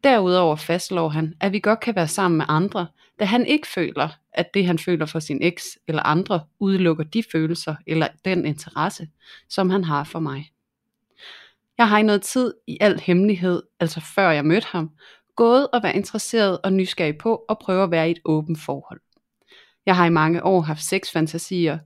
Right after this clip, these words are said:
når jeg har været sammen med mænd og kærester, om at en kvinde er med i sengen. Jeg føler mig enormt draget af det,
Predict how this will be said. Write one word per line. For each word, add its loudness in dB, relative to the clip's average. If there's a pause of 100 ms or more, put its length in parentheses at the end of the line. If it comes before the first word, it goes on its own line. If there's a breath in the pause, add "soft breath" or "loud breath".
(280 soft breath)
når 6
jeg 2
har 0
været 0
sammen 2 (400)
med 4
mænd 6
og -6
kærester, 0 (400 soft breath)
om 4 (140)
at 0
en 0
kvinde 2 (100)
er 2
med 0
i -8
sengen. -8 (1000 soft breath)
Jeg 4
føler 4
mig 4
enormt 6
draget 4
af 0
det, -4